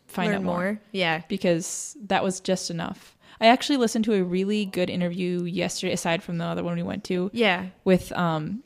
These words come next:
Speaker 1: Brian Lee O'Malley, who,
Speaker 2: Yeah.
Speaker 1: you know, did Scott Pilgrim.
Speaker 2: Yep.
Speaker 1: And it, um,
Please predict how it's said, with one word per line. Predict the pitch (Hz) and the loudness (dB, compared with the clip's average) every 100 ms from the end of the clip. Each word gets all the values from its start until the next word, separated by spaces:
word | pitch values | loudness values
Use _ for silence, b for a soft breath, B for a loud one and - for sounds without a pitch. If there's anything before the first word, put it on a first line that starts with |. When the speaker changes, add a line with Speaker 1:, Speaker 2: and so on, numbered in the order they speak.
| _ | _
Speaker 1:
Brian | 180 185 180 185 | 0 4 4 4
Lee | 180 | 2
O'Malley, | 170 165 170 185 202 | 0 0 0 2 0
who, | 196 170 | 0 2
Speaker 2:
Yeah. | - 190 220 _ | 2 0 -6 _
Speaker 1:
you | 190 | 0
know, | 175 170 | 0 0
did | 170 - | -2 -4
Scott | 180 175 | -4 -2
Pilgrim. | 180 175 190 196 214 | 0 0 2 2 2
Speaker 2:
Yep. | 302 b b b b | -2 b b b b
Speaker 1:
And | 196 190 | 4 6
it, | 185 185 _ - 85 - | 4 0 _ -20 -16 -2
um, | 180 165 165 78 202 | 0 0 -2 -4 -6